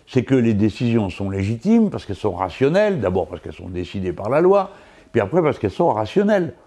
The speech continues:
Enfin, les gens sont pas des numéros, quoi, c'est pas des gosses à qui on dit fais ci, fais pas ça, fais bon, non. Donc, euh, il faut que l'autorité soit légitime, et pour qu'elle soit légitime, il faut qu'elle soit comprise, et que ses décisions soient rationnelles. On explique aux gens,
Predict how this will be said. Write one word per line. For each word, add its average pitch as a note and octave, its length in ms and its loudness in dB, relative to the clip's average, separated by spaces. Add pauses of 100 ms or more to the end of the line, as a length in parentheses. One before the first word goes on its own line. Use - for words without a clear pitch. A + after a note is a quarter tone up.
(580)
Enfin, F2+ 100 -6
les F#2 120 -2
gens C#3 180 4
sont F#2 200 -2
pas D3+ 180 2
des G2+ 200 2
numéros, D3 600 4
quoi, B2 200 0
c'est G#2 140 -8
pas A#2 140 0
des B2+ 140 4
gosses A#3+ 460 0 (240)
à G2+ 120 -8
qui C3 160 0
on G#2+ 80 2
dit D3+ 180 0
fais A2+ 160 2
ci, F3+ 240 -2
fais B2+ 160 2
pas G#2 140 -4
ça, F3+ 360 0
fais C#3 80 -2
bon, A#2 200 -2
non. G#3+ 320 2 (520)
Donc, B2 400 2
euh, G#2 300 2 (360)
il B2 120 2
faut D3+ 200 2
que B2+ 100 -2
l'autorité A2 600 4
soit A#2 240 2
légitime, A#2+ 720 0
et F2+ 60 -8
pour A2+ 180 -2
qu'elle F#2+ 160 -2
soit G#2 180 -2
légitime, C3 440 2
il D#3 40 -4
faut D3 80 -4
qu'elle G2+ 120 -12
soit D3+ 180 -2
comprise, B2+ 640 0 (360)
et G#2+ 80 -4
que A#2 140 0
ses C3 160 0
décisions B2+ 580 0
soient D3 280 0
rationnelles. A#2+ 600 -2
On E2 160 -8
explique F#2 340 -6
aux E2+ 80 -4
gens, D#3+ 220 2